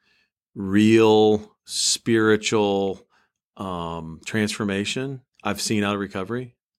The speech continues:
Um, I think in part because it is so dramatic, right? It's so dramatic to see somebody come from the edge of, like, wrecking their life to a point of, like, complete, almost, like, life resurrection, as you would say. But, um,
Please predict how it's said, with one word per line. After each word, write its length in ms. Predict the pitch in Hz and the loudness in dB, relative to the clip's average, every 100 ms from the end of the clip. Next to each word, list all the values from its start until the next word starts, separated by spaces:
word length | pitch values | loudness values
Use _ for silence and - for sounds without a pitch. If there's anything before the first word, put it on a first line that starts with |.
| _ _ _ _ _ - | _ _ _ _ _ -2
Um, 160 | 101 107 | 0 0
I 80 | |
think 240 | 117 190 - - | 2 0 -2 -2
in 140 | 131 | -2
part 260 | 104 120 110 | 2 0 0
because 240 | 104 107 | 0 0
it 100 | 101 | 2
is 200 | 104 104 | 2 2
so 280 | - 101 98 87 - | 0 0 0 -6 -10
dramatic, 680 | - 90 85 78 - - - - | -6 -4 -4 -6 -10 -20 -20 -8
right? 180 | 98 98 | -4 -2
It's 140 | 90 | 0
so 140 | 123 117 | 2 2
dramatic 440 | 107 98 95 - | 2 0 0 -2
to 80 | 92 | -6
see 140 | - | -6
somebody 260 | - 98 92 | -4 -4 -6
come 240 | 95 90 | -6 -8
from 220 | 87 95 | -6 -6
the 180 | 90 92 - | -6 -8 -4
edge 320 | 95 98 104 | -2 -2 -2
of, 420 | 92 87 - - - | -4 -4 -12 -16 -10
like, 200 | 85 - | -10 -10
wrecking 440 | 90 98 95 123 92 | -8 -4 -4 -6 -6
their 160 | 92 | -6
life 500 | 90 90 98 101 - - | -4 -4 -4 -6 -12 -8
to 160 | 107 | -4
a 60 | 90 | -4
point 320 | - 110 101 | -4 -6 -6
of, 140 | 90 95 | -6 -8
like, 160 | 80 | -10
complete, 560 | - 92 - 101 92 90 - | -10 -14 -12 -10 -10 -10 -10
almost, 280 | 92 85 | -8 -8
like, 180 | 92 80 | -10 -10
life 200 | 90 87 | -10 -8
resurrection, 540 | 90 85 90 87 - 76 | -8 -8 -8 -10 -14 -16
as 120 | - | -16
you 80 | 87 | -16
would 120 | 76 | -16
say. 120 | - _ _ - - - - - _ | -20 _ _ -20 -20 -20 -20 -20 _
But, 240 | 117 117 | 2 4
um, 480 | 117 110 104 101 101 | 4 4 2 -2 -6